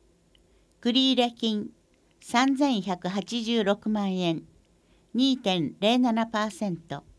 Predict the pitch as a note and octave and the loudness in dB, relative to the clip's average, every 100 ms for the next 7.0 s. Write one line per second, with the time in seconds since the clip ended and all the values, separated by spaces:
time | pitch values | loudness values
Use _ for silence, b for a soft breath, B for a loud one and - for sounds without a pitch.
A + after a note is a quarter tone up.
0 | _ _ _ _ b b b - A3+ A#3 | _ _ _ _ b b b -2 -2 0
1 | D4 C#4 F3+ E3 C3+ - _ _ b b | 0 2 2 0 -2 -6 _ _ b b
2 | b - G#3 B3+ C#4+ A#3 D#3+ - _ _ | b -4 -4 0 0 2 0 -6 _ _
3 | _ - F#3+ F#3 C4 B3+ B3+ A#3 A3+ G3+ | _ 0 2 4 2 4 2 2 2 0
4 | F#3+ F#3 E3+ E3 _ _ _ _ b b | -2 -2 -4 -6 _ _ _ _ b b
5 | b - C#4+ - G#3+ F3+ D#3 - A3+ C4+ | b -6 -6 -4 -2 0 -2 -2 -2 -2
6 | - C4 B3 - A3 G#3 G#3 F3 - C3 | -2 -2 -2 -4 -4 -4 -6 -6 -8 -10